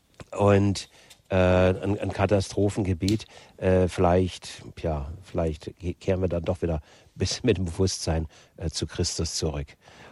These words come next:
Und dass diese Ungeheuerlichkeit, dass der Erlöser, äh, in, in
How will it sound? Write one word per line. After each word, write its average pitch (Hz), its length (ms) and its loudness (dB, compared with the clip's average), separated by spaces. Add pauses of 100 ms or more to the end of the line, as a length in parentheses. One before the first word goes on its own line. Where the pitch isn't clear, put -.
Und 82 560 0 (240)
dass 90 220 -2
diese 110 240 2
Ungeheuerlichkeit, 87 1300 0
dass 85 240 -2
der 82 180 -2
Erlöser, 87 560 2 (840)
äh, 76 260 -6
in, 78 180 -6 (480)
in 73 100 -12